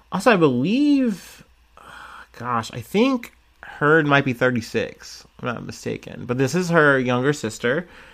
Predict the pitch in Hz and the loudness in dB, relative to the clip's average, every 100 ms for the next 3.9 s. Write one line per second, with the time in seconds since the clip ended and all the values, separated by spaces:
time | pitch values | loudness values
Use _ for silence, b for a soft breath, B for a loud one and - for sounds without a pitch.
0 | B B B - 127 120 117 110 - 131 | B B B 0 2 2 0 -2 -4 -2
1 | 139 165 151 - 165 185 - 196 190 165 | 2 4 4 2 0 0 2 2 2 4
2 | 143 - - - - 170 - 165 - 123 | 2 2 -14 -4 0 0 0 -2 0 -2
3 | 127 95 120 147 - 131 110 107 135 | 0 -2 2 0 0 -2 -2 -2 -6